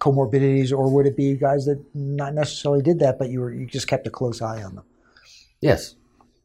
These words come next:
Speaker 2: Yeah, I mean, it, it, uh, the ability to gauge the clinical aggressiveness of the tumor helps craft how closely you watch them. It, it really impacts every aspect, as you know.
Speaker 1: Mm-hmm.
Speaker 2: Um, the,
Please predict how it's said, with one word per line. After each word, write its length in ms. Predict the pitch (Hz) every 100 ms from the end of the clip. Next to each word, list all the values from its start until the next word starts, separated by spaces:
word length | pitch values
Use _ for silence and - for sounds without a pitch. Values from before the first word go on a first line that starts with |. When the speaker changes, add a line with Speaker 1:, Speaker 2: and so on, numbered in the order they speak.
| _ -
Speaker 2:
Yeah, 140 | 120
I 100 | 113
mean, 120 | 123
it, 240 | 147 143 139
it, 340 | 139 143 _ _ _ -
uh, 560 | 85 - - - -
the 140 | 123 131
ability 520 | 120 175 196 190 160
to 460 | - 131 117 107 - - - - _ _ -
gauge 560 | 113 117 135 127 123 - - -
the 440 | 120 117 107 104 101
clinical 460 | - 131 127 139 113
aggressiveness 640 | 98 92 95 139 143 139
of 60 | 165
the 80 | 147
tumor 340 | 170 160 156
helps 260 | 127 113 -
craft 460 | - 110 117 117 - -
how 180 | 117 117
closely 460 | - 180 190 92
you 80 | 73
watch 320 | 69 60 -
them. 200 | - - _ _ _ _
It, 180 | - 127
it 60 | 131
really 220 | 143 190
impacts 400 | 180 165 123 113
every 240 | 113 104 90
aspect, 440 | 90 - 95 87
as 200 | 123 123
you 80 | 117
know. 380 | 110 113 - -
Speaker 1:
Mm-hmm. 480 | 123 143 170 - 110
Speaker 2:
Um, 460 | 104 92 90 98 _ _ _ _ _ -
the, 600 | 113 110 104 101 95